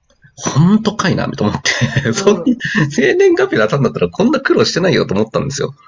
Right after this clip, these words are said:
Speaker 2: うん。
Speaker 1: で、自分のせい-、まあ、とりあえずちょっと興味で行ってみようと思って、受けに行って、やってもらったんですよ。
Speaker 2: うん。
Speaker 1: そしたら自分の性格が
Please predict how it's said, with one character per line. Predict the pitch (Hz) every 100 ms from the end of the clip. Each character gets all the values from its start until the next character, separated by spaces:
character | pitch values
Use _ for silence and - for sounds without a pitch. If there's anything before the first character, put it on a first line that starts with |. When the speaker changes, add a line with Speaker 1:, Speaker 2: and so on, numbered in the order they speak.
| _ - - _ - 156
Speaker 2:
う | 107
ん。 |
Speaker 1:
で、 | 143 90 71
自 | 123
分 | 143 180
の | 190
せ | 180 180 175
い-、 | -
ま | 165
あ、 | 110
と | 85 131
り |
あ | 170
え |
ず | -
ち | 104
ょ |
っ |
と | 110
興 | - 117
味 | 82
で | 73
行 | -
っ | -
て | 104
み |
よ | 110 92
う |
と | -
思 | 64
っ |
て、 | _ - 67
受 | - -
け | -
に | -
行 | -
っ |
て、 | _ 95 71 - - -
や | -
っ | -
て | 180
も | 165
ら |
っ | 139
た | -
ん |
で | -
す | -
よ。 | - - -
Speaker 2:
う | 190
ん。 | 180
Speaker 1:
そ |
し |
た | 143
ら | 90
自 | 78 -
分 | 110 147
の | 151
性 | - 135
格 | - - 98
が | 92